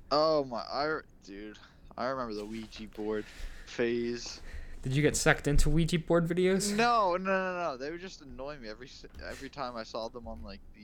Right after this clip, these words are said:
Speaker 1: YouTube trending page. I was like, "Dude, just please stop." Like, I remember on, like, Jake Paul, like,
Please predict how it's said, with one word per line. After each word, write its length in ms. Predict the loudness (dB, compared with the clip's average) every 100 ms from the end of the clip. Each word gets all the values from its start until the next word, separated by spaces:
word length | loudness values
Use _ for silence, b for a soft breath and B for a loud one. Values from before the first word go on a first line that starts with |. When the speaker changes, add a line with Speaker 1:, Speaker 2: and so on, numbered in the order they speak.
| -16
Speaker 1:
YouTube 200 | -16 -14
trending 420 | -10 -10 -10 -12
page. 420 | -12 -12 -12 -16 b b -20 -20 -20 -20 -20 -12
I 140 | -8
was 160 | -8 -4
like, 240 | -2 -2 -4 -14 -20 -8
"Dude, 280 | -6 -6 -8
just 240 | -12 -12
please 360 | -8 -6 -4 -4
stop." 640 | -6 -4 -2 -2 -2 -6 -12 b -20 -14 -2
Like, 360 | 0 0 -4 -6
I 40 |
remember 360 | -6 -4 -4 -4
on, 100 | -4
like, 220 | -6 -6
Jake 260 | -6 -6 -8
Paul, 420 | -6 -2 -2 -2
like, 200 | -4 -6